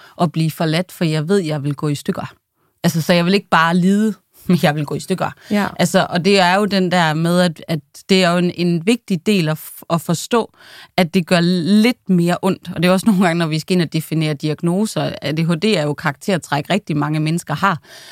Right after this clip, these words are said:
Speaker 1: Men, men det er lige en grad mere,
Speaker 2: Mm.
Speaker 1: end man ellers vil se. Giver det mening?
Speaker 2: Ja, det giver mening.
Speaker 1: Ja.
Speaker 2: Hvordan føles det inde i dig?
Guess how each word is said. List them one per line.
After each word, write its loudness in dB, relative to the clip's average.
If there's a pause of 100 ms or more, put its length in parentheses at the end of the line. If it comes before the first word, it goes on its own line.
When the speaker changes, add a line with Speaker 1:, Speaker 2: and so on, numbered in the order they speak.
(120)
Speaker 1:
Men, 2
men 0
det 2
er 4
lige 4
en 0
grad 0
mere, 0 (380)
Speaker 2:
Mm. -2
Speaker 1:
end 0
man -2 (480)
ellers -2
vil -8
se. -10 (1040)
Giver 0
det 0
mening? 0
Speaker 2:
Ja, -2
det -4
giver -4
mening. -2
Speaker 1:
Ja. 4
Speaker 2:
Hvordan -2
føles -8
det -4
inde -4
i -6
dig? -6